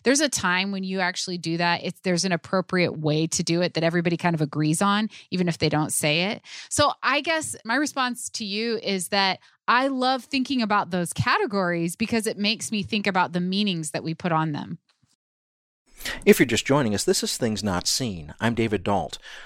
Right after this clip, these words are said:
Speaker 2: Our guests today are Leah Payne and Brian Doak. They are scholars of religion, and they are the co-hosts of one of my favorite podcasts,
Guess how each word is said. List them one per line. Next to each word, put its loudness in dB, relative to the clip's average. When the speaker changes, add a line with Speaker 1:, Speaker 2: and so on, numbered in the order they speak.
Speaker 2:
Our 6
guests 2
today -4
are 4
Leah 2
Payne -4
and -2
Brian 2
Doak. 2
They 4
are 2
scholars 0
of -4
religion, -4
and 0
they 0
are 4
the -2
co-hosts 0
of 0
one 2
of -2
my 2
favorite 0
podcasts, 0